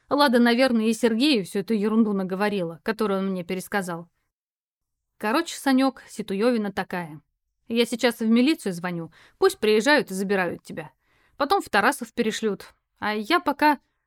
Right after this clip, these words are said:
«Не надо», процедил Санёк. «Почему?» удивилась я.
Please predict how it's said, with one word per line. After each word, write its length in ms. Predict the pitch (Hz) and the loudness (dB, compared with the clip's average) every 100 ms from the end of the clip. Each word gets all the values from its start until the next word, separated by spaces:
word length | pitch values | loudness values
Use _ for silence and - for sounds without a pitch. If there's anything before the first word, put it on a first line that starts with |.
| _ _ _ _ _ _ | _ _ _ _ _ _
«Не 220 | 160 170 | -12 -4
надо», 440 | 196 208 170 151 - _ _ _ | 0 0 0 -10 -16 _ _ _
процедил 480 | 196 - 202 175 165 | -8 -4 -4 -4 -6
Санёк. 500 | 214 190 156 - _ _ _ _ _ _ _ _ _ _ _ | -4 -4 -8 -16 _ _ _ _ _ _ _ _ _ _ _
«Почему?» 520 | - - 262 240 269 - _ | -4 0 2 2 0 -4 _
удивилась 580 | 254 233 247 240 233 247 | 0 2 2 2 2 0
я. 280 | 226 220 | -2 -2